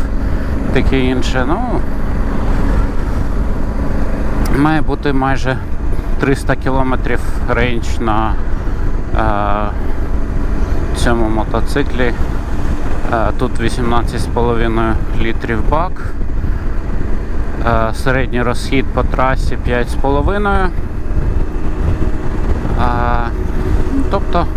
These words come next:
триста, триста двадцять кілометрів. Як бачите, вночі була дуже сильна злива.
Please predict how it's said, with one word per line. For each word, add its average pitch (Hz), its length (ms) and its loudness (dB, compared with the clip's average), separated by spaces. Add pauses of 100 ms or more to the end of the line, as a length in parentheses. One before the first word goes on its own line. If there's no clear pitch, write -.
(460)
триста, 156 400 0
триста 131 400 2
двадцять 120 520 0
кілометрів. 123 600 0 (2500)
Як 117 200 0
бачите, 127 460 0
вночі 120 400 0
була 110 300 0
дуже 110 300 0
сильна 107 400 0
злива. 156 440 0